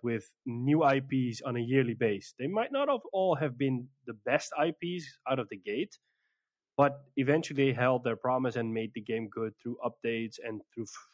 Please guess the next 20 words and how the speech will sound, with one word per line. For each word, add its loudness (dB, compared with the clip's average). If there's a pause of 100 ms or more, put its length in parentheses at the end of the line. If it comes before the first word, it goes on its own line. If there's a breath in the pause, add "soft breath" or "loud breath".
(100)
free -4
content. 2 (640)
Um, 2
so 0
Ubisoft -2
came -2
up -4
with -6
a -8
lot 4
of -2
new 0
I 0
Ps. -4
Sony 4
as -4
well 4
took -6
some -8
risk, -6